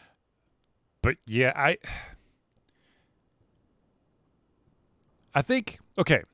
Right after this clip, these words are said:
so, so riddle me this, ladies and gentlemen, and Zelius as well. If you're doing, like, uh, a re-release, a remaster, a re-whatever, uh, an uber awesome edition,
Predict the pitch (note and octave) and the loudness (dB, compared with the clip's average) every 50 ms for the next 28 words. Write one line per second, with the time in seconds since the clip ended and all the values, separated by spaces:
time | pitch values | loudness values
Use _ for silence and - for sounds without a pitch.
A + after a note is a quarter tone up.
0 | - - - D#3 E3 D#3+ - B2+ - - F3 E3+ D#3 D#3+ D3 F3+ G#3 G#3 E3+ E3+ | -14 0 6 10 10 10 8 6 2 8 10 10 10 10 10 10 10 10 8 8
1 | C#3 B2 G#2+ F#2 - - A#2+ A#2+ A#2+ F2 F#2+ F#2+ A2 G#2 A2 A#2+ A2 G2+ G#2+ A2 | 6 4 2 2 2 2 4 4 4 4 2 2 2 2 4 4 4 4 2 2
2 | F#2+ G2 G#2 G#2+ G2 E2+ F#2+ F2 F2+ G2 F#2+ G2 - - - - - - - _ | 2 2 2 2 2 0 -2 -2 0 2 2 2 0 -2 -20 -20 -20 -20 -20 _
3 | _ _ - D#3+ D#3 C#3+ - D#3 G#3 C4 A#3 F#3+ G#3 G#3+ G3+ F#3+ F3+ F3 E3+ E3+ | _ _ 4 6 6 6 6 2 0 0 0 2 4 6 6 6 4 2 -2 -4
4 | _ - D3+ C#3 B2+ B2 - - - - C3+ A#2+ A#2 A#2 A#2 - - C#3 A#2+ G#2 | _ 2 6 6 6 6 4 -4 -4 0 2 4 6 6 4 4 2 0 -2 -2
5 | G2 - - - A#2+ A#2 C3+ E3 D#3 C3 B2 A2 G#2 F#2+ - A#2 G2 A2 D3 D3 | -4 -10 -18 -10 -2 2 4 4 4 4 2 2 2 0 -2 -2 0 2 2 2
6 | C3+ B2 B2 A#2 A2+ G#2 - - - F#2+ E2 E2+ - - G2+ G2 G2+ G#2+ B2 B2+ | 4 6 8 8 6 6 4 -2 -8 -8 -8 -8 -8 -8 -8 -8 -6 -4 -4 -2
7 | C3+ C3 C3 C3 C3+ B2+ B2+ B2 A#2+ A#2 A#2 A2+ A2 - - _ - - G#2+ G#2+ | 0 0 0 2 2 2 0 0 0 -2 -2 -4 -6 -10 -14 _ -18 -10 -2 2
8 | A2+ B2 B2 A#2+ G#2+ F#2+ G2 F#2+ F#2 - _ _ _ - - - - - A#2+ A2+ | 4 6 6 6 4 2 -2 -12 -14 -18 _ _ _ -20 -20 -10 -2 2 2 2
9 | A2+ G#2 - - - - C#3+ D3 G#3 G#3 G3 D#3+ D#3+ B2+ D3+ D3+ F3 D3 C3 B2+ | 2 2 -2 -4 4 8 8 8 8 8 8 8 10 10 8 6 6 8 8 8
10 | C3 - - C3+ B2+ A#2+ G2+ - B2 A2 - - F2 | 8 8 4 0 0 0 2 2 2 2 0 -4 -8